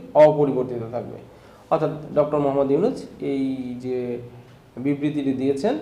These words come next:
এরপরে এখানে শিক্ষার্থীদের সঙ্গে আনসারদের সংঘর্ষ,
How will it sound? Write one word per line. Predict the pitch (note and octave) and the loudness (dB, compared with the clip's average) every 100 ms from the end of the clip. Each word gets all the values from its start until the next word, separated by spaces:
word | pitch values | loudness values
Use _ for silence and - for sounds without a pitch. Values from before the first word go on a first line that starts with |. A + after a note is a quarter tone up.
| - | -4
এরপরে | D3 - C3+ C3+ | -4 0 2 2
এখানে | C3+ G3 E3+ D#3+ - - - | 2 4 4 2 -2 -8 -14
শিক্ষার্থীদের | D3 D#3 D#3 D3 C#3+ | -8 -6 -4 -4 -4
সঙ্গে | C#3 C3+ | -2 0
আনসারদের | C3+ C3 C#3 C3+ | 0 -2 -6 -6
সংঘর্ষ, | C3 B2+ B2+ C#3 - | -4 -4 -4 -4 -4